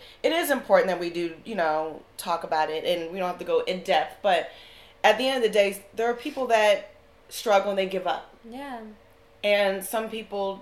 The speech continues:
Speaker 1: don't need to give up. And I believe that maybe that is their true calling and they've given up on themselves. And some people, they will find out what they should be doing later on and maybe not necessarily give up, but make a change of direction.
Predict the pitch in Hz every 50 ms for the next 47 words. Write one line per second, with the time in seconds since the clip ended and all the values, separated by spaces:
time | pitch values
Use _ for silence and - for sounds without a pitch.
0 | - - 240 220 202 208 214 226 269 285 - - 214 - 175 160 - 147 147 -
1 | - - - _ _ _ _ _ _ _ _ _ _ _ - 196 202 202 202 190
2 | 190 - - 180 196 220 254 233 220 214 202 190 185 180 180 170 - 180 170 170
3 | 170 190 185 180 180 175 190 226 262 247 - 196 185 180 180 - 190 180 175 -
4 | 170 170 170 165 170 170 165 165 170 170 - 180 170 170 160 151 - 165 165 156
5 | 160 - - 226 220 220 202 196 190 185 180 185 - 226 240 247 240 240 240 247
6 | 254 254 247 - - - - - - - _ _ _ _ _ _ _ _ _ -
7 | 202 190 247 247 254 254 240 240 240 240 - 220 208 202 202 202 202 190 180 190
8 | 185 190 185 185 185 - - 214 185 190 190 185 185 180 175 170 170 165 165 170
9 | 165 165 160 160 175 175 170 165 165 175 170 170 165 156 - - - - 185 185
10 | 180 180 - 185 170 - 180 175 180 165 - - 170 175 170 165 165 175 165 156
11 | 156 - - - 160 160 156 160 151 151 151 143 147 - - - - - -